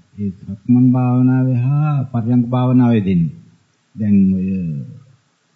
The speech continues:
ක්‍රියාකාරී භාවනා, ක්‍රියාකාරී භාවනාව කියන එකේදී,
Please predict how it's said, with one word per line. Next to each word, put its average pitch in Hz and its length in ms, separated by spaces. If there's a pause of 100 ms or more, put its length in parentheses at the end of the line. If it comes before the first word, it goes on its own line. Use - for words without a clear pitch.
(460)
ක්‍රියාකාරී 147 760
භාවනා, 143 520
ක්‍රියාකාරී 139 840
භාවනාව 139 600
කියන 135 280
එකේදී, 147 600